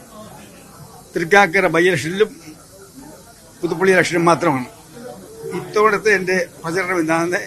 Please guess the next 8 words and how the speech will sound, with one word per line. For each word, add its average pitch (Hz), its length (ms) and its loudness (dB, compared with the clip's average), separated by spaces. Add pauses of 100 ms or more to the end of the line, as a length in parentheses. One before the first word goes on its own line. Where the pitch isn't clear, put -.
(1200)
എന്റെ 185 220 2 (240)
വരും 196 300 2
ദിവസങ്ങളിലെ 202 520 4 (1000)
ആരോഗ്യസ്ഥിതി 185 540 0 (140)
അനുസരിച്ചായിരിക്കും. 147 640 -4 (400)
ഏതായാലും 190 400 4 (560)
തിരുവനന്തപുരം 233 680 4
കേന്ദ്രീകരിച്ചിട്ട് 208 760 6